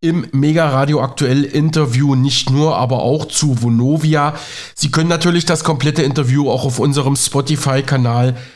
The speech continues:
Mega Radio Aktuell, das neue Inforadio, nachhören. Und ich glaube, das wird auch nicht die letzte Negativschlagzeile, äh, zu dem ganzen Immobilienkomplex gewesen sein. Das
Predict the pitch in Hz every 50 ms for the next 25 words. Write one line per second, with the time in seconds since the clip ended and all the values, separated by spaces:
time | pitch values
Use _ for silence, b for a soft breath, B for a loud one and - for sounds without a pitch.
0 | B B B 127 131 143 151 143 156 151 147 147 143 143 - - 131 127 127 127
1 | 127 135 139 139 135 131 127 - - 131 - - - - - 113 120 131 139 143
2 | 147 143 131 123 127 123 131 123 - - 127 117 120 123 123 123 110 123 147 170
3 | 196 190 - 160 151 135 113 123 120 135 139 135 139 135 131 127 120 117 117 117
4 | 139 - - - 143 135 139 143 135 139 147 151 160 185 190 190 B B B B
5 | B B B B B B B B B B B _ _ - 170 160 160 160 - -
6 | - 143 156 165 185 160 165 - - 156 - - 160 135 135 143 156 180 170 -
7 | - - - - - 156 156 147 139 131 127 127 160 185 - - - - 160 139
8 | 135 139 131 135 135 127 - 139 139 131 123 - - - 131 120 120 127 123 -
9 | - - 131 123 123 123 123 120 120 117 120 120 120 120 - - 120 117 117 113
10 | - - 127 123 127 120 113 123 127 135 127 127 131 - 135 135 131 117 110 127
11 | 143 147 139 123 135 131 123 117 135 147 147 - - - 127 110 123 123 143 156
12 | 170 156 131 139 127 131 135 139 131 131 131 127 - - - -